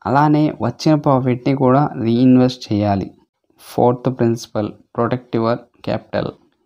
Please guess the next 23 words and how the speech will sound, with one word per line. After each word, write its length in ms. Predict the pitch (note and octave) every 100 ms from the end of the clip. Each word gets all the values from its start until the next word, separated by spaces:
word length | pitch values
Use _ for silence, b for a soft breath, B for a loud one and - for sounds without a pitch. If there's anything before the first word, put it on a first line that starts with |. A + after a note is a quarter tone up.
| _
ఇన్వెస్ట్మెంట్లో 880 | B2 D3+ G3+ G3+ F#3+ E3 D3 D3+ D3+ -
ఫస్ట్ 380 | - C#3+ -
and 260 | - C#3 C3
ఇంపార్టెంట్ 600 | A#2 A#2+ B2+ B2 B2+ A#2+
రూల్ 200 | A2+ B2 - -
ఈ 220 | B2+ A#2+
ప్రిన్సిపల్. 580 | A#2 A2+ G#2+ G#2 - G#2 - - _ _ _ _
మీ 240 | D3+ E3+ D#3
అమౌంట్ని 680 | A#2+ E3+ F#3+ E3 D#3+ D#3+ D3
సేఫ్టీగా 720 | - A#2+ B2+ C3 B2+ A2 B2
ఉంచాలి. 540 | C#3+ C3+ C3+ B2 A2+ - _ _ _ -
మీరు 220 | D3 D#3+
పెట్టిన 380 | D3+ C#3 F#3 F#3
మనీ 400 | E3 C#3 C#3 - - -
మీ 220 | A2 C3
దగ్గర 300 | C3+ C3 C3
నుంచి 600 | B2+ B2 A#2 A2 B2+ B2+ -
జారిపోతే 840 | F#2+ G2 A#2 C3 B2+ A2 B2+ A#2 - _ -
చాలా 220 | G#2 G#2+ A2+
మనీ 280 | G#2+ G#2
సంపాదించడానికి 880 | C3 B2 A2+ A2+ A2 G#2 A2 G2+ A#2
స్టార్ట్ 360 | E3 - A2 G#2+
అవ్వకూడదు. 680 | G2+ G#2 G#2 G#2+ G2 F#2+